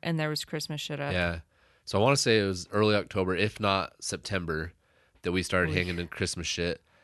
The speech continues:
Speaker 2: And I think, and I know, uh, Nordstrom doesn't participate in, like, Black Friday,
Speaker 1: Huh, I didn't know that.
Speaker 2: changing their hours, like, or having shit on sale.
Speaker 1: Uh-huh.
Speaker 2: And I don't believe they hang Christmas decorations until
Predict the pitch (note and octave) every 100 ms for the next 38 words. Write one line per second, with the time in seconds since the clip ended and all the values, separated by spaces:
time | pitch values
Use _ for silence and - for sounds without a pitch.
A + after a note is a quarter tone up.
0 | _ _ _ F#2 F2+ - - G#2+ A2+ A2
1 | - - - _ _ _ _ _ _ _
2 | _ _ - G2+ G2+ G#2+ A2 G#2+ F2+ _
3 | - D#2+ G#2 A2 - G#2 G#2 G#2+ A2+ G#2+
4 | A2 - G#2 F#2 E2+ G2 F#2+ - G2 E2
5 | F2 F#2+ _ _ _ - G3+ - - G3
6 | - F#2 F2 F#3 G2 F#2+ F2+ F2 F2+ F2+
7 | F2+ F2+ F2+ F2 F2+ F2+ F2+ E2+ G2 F2
8 | E2 - F2 A#2 - F#3 F3 E3 E3+ -
9 | F#2 F#2 F2 E2+ - - G#2+ G#2+ - F#2+
10 | F2+ F2 F2+ E2+ F2 E2 F2+ E2+ E2+ E2
11 | - F2+ - E2 - F2 - D#2+ D2+ D#2+
12 | D#2+ E2 E2+ D#2+ D#2+ E2+